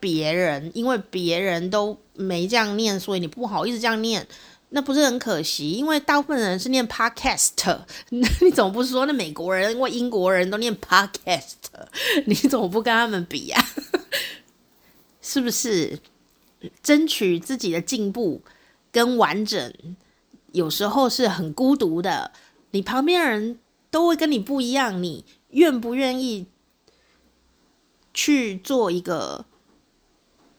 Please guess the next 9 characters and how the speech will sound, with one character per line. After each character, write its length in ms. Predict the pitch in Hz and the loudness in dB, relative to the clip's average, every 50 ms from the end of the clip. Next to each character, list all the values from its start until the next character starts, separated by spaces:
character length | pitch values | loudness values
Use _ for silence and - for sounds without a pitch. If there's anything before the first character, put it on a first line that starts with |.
| _ _ _ _ _ _ | _ _ _ _ _ _
更 240 | - 294 269 220 196 | 0 2 2 2 2
完 200 | 165 156 170 202 | 0 0 0 -2
整 220 | 208 208 143 87 123 | -2 -4 -4 -4 -6
的 120 | 117 120 | -8 -8
事 260 | 147 - - 214 175 | -6 -6 -6 -6 -6
情？ 320 | 135 - - - - - - - - - - 185 185 - _ _ _ _ _ _ _ _ _ _ _ _ _ _ _ _ _ _ _ _ _ _ _ _ _ _ _ _ _ _ _ _ _ _ _ _ _ - | -6 -4 -4 -4 -4 -6 -8 -12 -20 -18 -18 -18 -18 -20 _ _ _ _ _ _ _ _ _ _ _ _ _ _ _ _ _ _ _ _ _ _ _ _ _ _ _ _ _ _ _ _ _ _ _ _ _ -12
哦， 140 | - 156 110 - | -10 -10 -8 -6
这 80 | - 240 | -4 -2
个 240 | 240 220 196 160 | 0 0 -2 -2